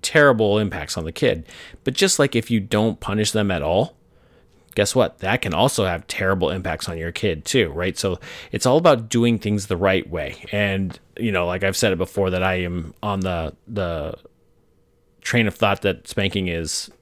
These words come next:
appropriate, but it has to be done very consciously in the correct way to maintain their dignity. Um,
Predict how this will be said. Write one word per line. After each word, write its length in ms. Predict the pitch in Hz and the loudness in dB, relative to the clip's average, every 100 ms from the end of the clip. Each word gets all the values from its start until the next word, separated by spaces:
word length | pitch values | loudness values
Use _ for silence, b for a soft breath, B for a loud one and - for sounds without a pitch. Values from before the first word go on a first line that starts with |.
| _ - | _ -12
appropriate, 680 | - 110 - 120 127 - _ _ _ _ _ _ _ _ _ _ - - - | -2 -2 2 4 4 2 _ _ _ _ _ _ _ _ _ _ -20 -8 2
but 360 | 110 104 - - B B B B B 113 | 4 4 -2 -20 B B B B B 0
it 80 | |
has 200 | 98 104 | 2 2
to 40 | 104 | 2
be 80 | 95 | 2
done 380 | 104 95 92 - _ _ _ _ - | 2 2 -2 -10 _ _ _ _ -8
very 400 | 101 113 120 117 | 0 6 6 4
consciously 840 | - 92 90 80 90 82 76 - _ | 0 -4 -4 -6 -4 -6 -6 -12 _
in 140 | 101 | -6
the 80 | 87 | -6
correct 480 | - 98 110 107 - | -4 2 4 2 0
way 460 | 92 78 73 67 b b b | -2 -2 -4 -8 b b b
to 100 | - | -8
maintain 420 | 92 98 92 98 95 | -2 0 2 0 0
their 100 | 92 | -2
dignity. 580 | 98 85 80 76 73 - B B B B B B | -2 -4 -6 -8 -10 -16 B B B B B B
Um, 400 | 95 87 82 | -2 -2 -4